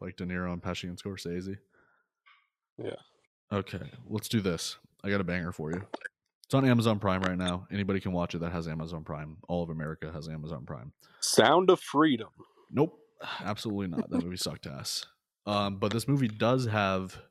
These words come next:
Speaker 1: a similar title to it, Sound of Freedom. This movie is called Children of Men, and it's one of my favorite movies of the century.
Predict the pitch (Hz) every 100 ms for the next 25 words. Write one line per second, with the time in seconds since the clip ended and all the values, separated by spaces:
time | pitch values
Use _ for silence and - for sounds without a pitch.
0 | _ 95 - 113 110 101 90 - - 90
1 | 127 - 165 170 170 - 98 92 90 -
2 | _ 101 101 101 101 _ 98 92 110 156
3 | 165 _ - - _ - 101 107 101 95
4 | - 87 80 - 113 107 107 101 - _
5 | 95 90 87 - 87 85 82 95 151 -
6 | _ _ _ _ _ - 98 95 92 90
7 | 90 85 _ 95 90 95 98 95 87 95
8 | 87 90 85 80 - - 85 - 98 117